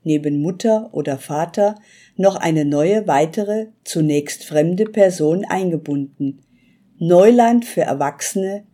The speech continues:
und auch für die Kinder. Was früher undenkbar war, ist heute bereits normal. Durch diesen Wandel der Gesellschaft und Generationen gibt es immer mehr Familien, die Patchwork leben.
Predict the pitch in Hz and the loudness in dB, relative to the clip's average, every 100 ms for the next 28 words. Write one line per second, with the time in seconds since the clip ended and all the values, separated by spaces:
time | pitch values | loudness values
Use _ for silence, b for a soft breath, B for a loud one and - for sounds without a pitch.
0 | _ 165 156 - 135 127 165 180 180 180 | _ -6 -6 -2 -2 -2 -8 -8 -6 -4
1 | 160 143 135 _ _ _ b b b b | -2 -4 -10 _ _ _ b b b b
2 | b 208 202 - 262 269 233 254 285 254 | b 2 2 4 6 6 6 6 6 6
3 | 269 277 170 147 143 139 - _ - 185 | 2 2 0 0 -2 -4 -8 _ -8 -6
4 | - - 151 156 185 196 202 202 - 233 | -6 -2 -2 -2 -2 0 0 -2 0 0
5 | 226 196 143 147 - _ _ _ _ _ | 2 0 -4 -6 -14 _ _ _ _ _
6 | 214 208 - 277 302 311 240 202 220 240 | -6 -6 0 0 4 2 4 2 2 2
7 | 202 185 160 147 165 208 247 240 240 - | 2 -2 -2 0 0 -2 -4 -4 -4 -20
8 | - 170 160 - 170 170 160 156 - 151 | -6 -4 -4 -6 -4 -2 0 -2 -2 0
9 | 160 202 220 233 B B - 226 - 185 | 0 0 0 -2 B B -4 -4 -2 -6
10 | 175 - 208 254 240 233 233 185 151 151 | -6 0 4 6 4 2 0 -2 0 0
11 | 175 202 220 233 233 b b b 233 226 | 0 -2 0 0 -2 b b b 0 0
12 | - 147 - - 170 180 180 233 240 151 | 0 -2 -2 -8 0 0 2 2 2 2
13 | 139 147 | -4 -6